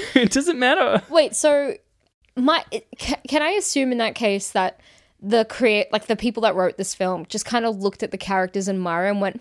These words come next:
Speaker 2: "Hmm, there's a couple of them that look like dinosaurs. So how do we manufacture a dinosaur element into this film?" Is that what it is?
Speaker 1: I don't know. I mean, t-, like,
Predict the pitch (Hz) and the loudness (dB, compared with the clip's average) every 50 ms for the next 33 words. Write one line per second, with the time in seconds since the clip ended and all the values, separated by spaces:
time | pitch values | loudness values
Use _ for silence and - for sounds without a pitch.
0 | _ 440 466 427 294 202 - - - - _ _ - 285 294 320 - - 370 381 | _ -8 -6 -4 -4 -4 -6 -8 -14 -20 _ _ -4 -2 -2 -2 -2 0 0 0
1 | - 392 339 320 277 233 254 233 233 226 151 190 202 220 226 220 190 - 208 233 | 2 2 2 2 4 2 0 0 0 0 0 0 0 0 -2 -2 -2 -2 0 0
2 | 254 254 240 220 - - 165 156 170 - - 214 214 208 208 214 220 220 220 214 | 0 0 -2 -2 -2 -2 -2 -2 -2 -4 -4 -2 0 0 0 2 2 0 0 0
3 | 202 190 190 190 196 190 - 185 185 - - - 202 175 185 175 180 170 175 170 | 0 -2 -2 -2 -2 -2 -2 -2 -2 -2 -4 -2 -2 -2 0 0 0 0 0 -2
4 | 170 170 - - 185 165 160 143 139 135 156 165 165 180 180 165 - - - 180 | -4 -4 -4 -2 -2 0 0 0 -2 -2 -4 -4 -4 -4 -6 -6 -8 -8 -8 -8
5 | 175 - 202 160 147 - - - - - - 165 214 247 - 226 202 - 185 170 | -8 -6 -8 -8 -6 -8 -8 -8 -6 -6 -4 -4 -4 -4 -6 -8 -6 -4 -2 -2
6 | 175 - - 262 285 294 294 240 202 190 233 339 494 587 - - - - - - | -2 -4 -4 -4 -4 -4 -2 0 0 2 2 2 0 -2 -4 -8 -8 -8 -10 -14
7 | _ _ _ _ _ _ _ - - 180 170 415 440 415 285 262 254 214 - 214 | _ _ _ _ _ _ _ -2 0 2 4 4 2 2 2 2 2 2 4 2
8 | 262 269 262 - - - - - - - 233 233 226 226 220 | 2 2 0 -2 -10 -12 -14 -14 -8 -2 0 0 0 0 -2